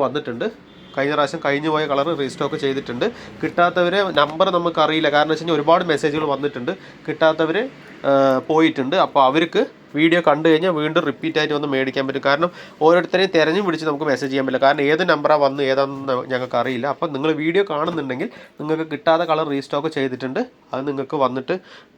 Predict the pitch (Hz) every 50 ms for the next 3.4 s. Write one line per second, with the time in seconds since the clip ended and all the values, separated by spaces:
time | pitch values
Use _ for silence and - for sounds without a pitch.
0 | 135 143 160 170 180 202 202 175 160 151 139 - 220 240 - - 143 143 135 127
1 | - 139 127 123 135 127 123 123 123 - 165 139 127 127 135 139 160 185 180 156
2 | 147 147 139 - 147 147 147 147 147 139 135 131 135 165 170 156 127 120 123 123
3 | 120 131 131 127 117 - 160